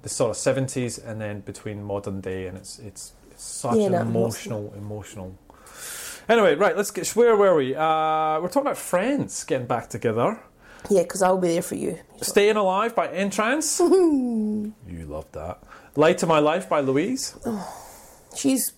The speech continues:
Speaker 2: coming back.
Speaker 1: What do you
Speaker 2: Doing a,
Speaker 1: mean?
Speaker 2: she's doing a comeback.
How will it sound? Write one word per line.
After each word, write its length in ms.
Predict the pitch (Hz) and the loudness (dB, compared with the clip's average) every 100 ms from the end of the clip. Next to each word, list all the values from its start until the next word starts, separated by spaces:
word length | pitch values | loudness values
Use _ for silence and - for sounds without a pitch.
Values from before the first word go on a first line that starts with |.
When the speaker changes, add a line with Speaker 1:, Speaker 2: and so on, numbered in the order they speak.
| _ _ - _ _ _ | _ _ -20 _ _ _
Speaker 2:
coming 280 | - 226 196 | 0 2 4
back. 420 | 202 233 - - - _ _ - | 2 2 -6 -20 -20 _ _ -6
Speaker 1:
What 120 | 139 | 2
do 60 | |
you 40 | 214 | 2
Speaker 2:
Doing 100 | 170 | 2
a, 20 | |
Speaker 1:
mean? 60 | 120 | 0
Speaker 2:
she's 200 | 220 208 | -2 2
doing 120 | 214 | 2
a 40 | 202 | 2
comeback. 540 | 190 196 202 - | 0 0 0 -4